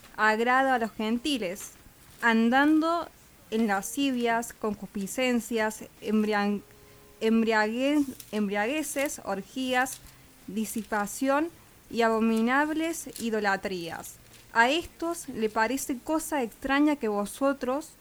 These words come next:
no corráis con ellos en el mismo desenfreno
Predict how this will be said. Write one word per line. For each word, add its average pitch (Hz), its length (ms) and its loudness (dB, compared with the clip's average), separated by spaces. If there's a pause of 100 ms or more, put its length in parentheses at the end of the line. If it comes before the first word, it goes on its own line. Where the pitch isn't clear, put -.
(440)
no 294 280 4
corráis 285 600 2
con 220 220 0
ellos 262 560 -4
en 220 140 0
el 214 160 0
mismo 269 460 2 (340)
desenfreno 254 1120 -2